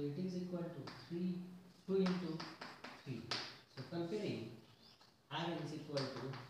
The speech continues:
two. Common ratio. So A is equal to R ची value two, then A into two is equal to ten, A is equal to five. And seventh term is A R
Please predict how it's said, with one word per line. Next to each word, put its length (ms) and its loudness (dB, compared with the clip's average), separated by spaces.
two. 140 0
Common 280 2
ratio. 280 -6
So 80 -6
A 160 6
is 80 2
equal 400 2
to 100 2
R 80 -2
ची 140 0
value 320 2
two, 160 -2
then 160 -2
A 120 2
into 320 2
two 180 0
is 140 -2
equal 260 -4
to 120 -4
ten, 180 -2
A 40 0
is 300 0
equal 200 -2
to 160 -4
five. 180 -6
And 100 -6
seventh 520 2
term 200 2
is 160 0
A 220 4
R 100 -2